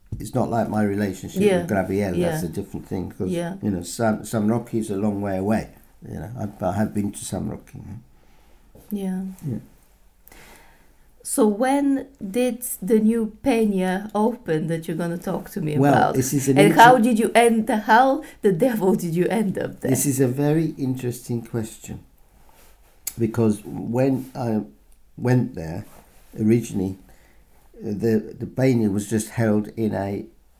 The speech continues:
Speaker 1: a restaurant high up the village, and Juan Rebolledo, who I used to knock around with, as I've told you, said, "We've got to raise money and have a, a Peña built." Now, the sad thing is,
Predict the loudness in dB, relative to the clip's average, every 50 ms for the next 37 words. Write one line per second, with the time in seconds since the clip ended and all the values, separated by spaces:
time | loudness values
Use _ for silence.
0 | _ -10 -6 -4 -4 -4 -4 -6 -8 -10 -10 -10 -10 -12 -16 _ -20 -20 -20 -20
1 | -20 -20 -20 -20 -20 -20 _ _ -20 _ -14 -8 -6 -4 -2 -2 -4 -4 -6 -8
2 | -8 -4 -2 -2 -2 -2 -4 -8 -12 -18 -20 -16 -12 -10 -8 -8 -10 -12 -14 -20
3 | -20 -20 -20 -14 -6 -2 0 2 2 4 2 2 0 -4 -10 _ -20 -20 -20 _
4 | -4 -4 -2 -2 0 0 0 2 0 0 -2 -4 -6 -4 -4 -4 -2 -2 -2 -2
5 | -4 -6 -8 -12 -10 -8 -8 -8 -8 -10 -14 -10 -8 -6 -6 -6 -6 -4 -2 -2
6 | 0 0 -2 -2 -4 -4 -6 -6 -6 -6 -8 -8 -8 -8 -10 -6 -4 -2 -2 -2
7 | -2 -6 -8 -12 -14 -14 -20 -20 -20 -20 -20 -20 -20 -20 -16 -6 0 0 0 2
8 | 2 -2 0 2 2 2 2 0 -4 -8 -6 -2 2 2 4 4 2 0 -2 -2
9 | -2 -2 -2 -2 -4 -4 -6 -6 -6 -6 -6 -6 -6 -6 -6 -6 -8 -6 -6 -8
10 | -10 -10 -12 -16 -16 -16 -10 -4 -2 -2 0 0 -2 -4 -4 -4 -2 -2 -2 -2
11 | -4 -10 -18 -20 -20 _ _ _ _ _ _ _ _ _ -20 -20 -20 -20 -20 -20
12 | -20 -20 -20 -20 _ -20 _ _ -20 -20 -20 -20 -20 -20 -12 -4 0 2 2 2
13 | 2 0 -6 -8 -4 0 0 2 2 0 -2 -2 0 0 2 2 2 2 0 -2
14 | -4 -8 -14